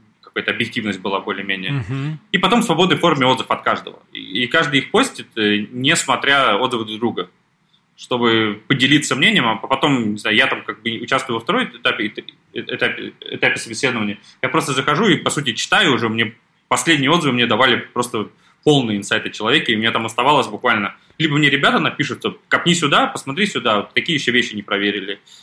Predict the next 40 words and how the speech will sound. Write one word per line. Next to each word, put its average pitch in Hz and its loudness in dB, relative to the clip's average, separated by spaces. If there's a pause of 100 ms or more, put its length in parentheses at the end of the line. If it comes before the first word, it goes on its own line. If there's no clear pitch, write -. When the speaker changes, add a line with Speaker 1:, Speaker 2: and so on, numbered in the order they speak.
(100)
Speaker 1:
И 120 -2
я 120 4
уже 117 2
на 113 -2
второй 120 0
иду 202 2
и 156 2
как 110 -8
бы 107 -4
только 127 -4
туда 107 -2 (180)
смотрю. 101 -6 (540)
Либо 170 4
даже 135 2
просто 127 0
сразу 104 0
я 101 2
понимаю, 113 0
что - -8
всё, - -8
вот, 92 -12 (200)
ли-, 117 -10
либо 143 2
да, 143 4
либо 123 0
нет, 131 0
и 104 -12
мы 98 -8
там - -20 (240)
берём, 117 0
идём 104 -2
дальше. 95 -2
Speaker 2:
Мгм. 127 -8 (560)
Speaker 1:
Сам 170 -2
процесс 180 -2
адаптации 156 0
построен, 120 0
мы 107 -2
тут - -12
тоже 101 -2